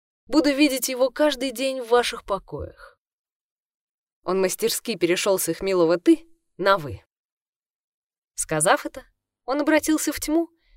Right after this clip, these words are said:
и исчез из коридора, оставив Рейну сжимать и разжимать ладони в кулаки.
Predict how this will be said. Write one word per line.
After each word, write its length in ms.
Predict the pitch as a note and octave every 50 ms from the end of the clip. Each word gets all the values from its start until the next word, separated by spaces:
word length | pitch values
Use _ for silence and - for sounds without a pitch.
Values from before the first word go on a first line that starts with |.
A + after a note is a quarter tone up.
| _ _ _
и 180 | A3+ A#3 A#3 A#3
исчез 320 | A3+ - - C4 B3+ -
из 120 | F#3+ -
коридора, 600 | - - E3 E3 D#3+ D3 D3+ C#3+ D3 - - - _ _ _ _ _ _ _ _ _ _
оставив 520 | - E3+ F3+ - - F3+ E3+ E3+ E3 -
Рейну 320 | F#3+ A3+ B3+ A#3+ F#3+ D#3+ D#3
сжимать 400 | D#3 D#3+ F3+ F#3 G#3+ A3+ - F3+
и 40 | E3
разжимать 520 | D#3 D#3+ D#3+ D#3+ F3 F3+ F3+ F3 - F#3+
ладони 420 | F3 F#3 G3 G3 G3 F3 D#3+ D3+
в 80 | C#3+ -
кулаки. 540 | _ E3+ E3 E3+ F3 - - D#3+ C#3+ -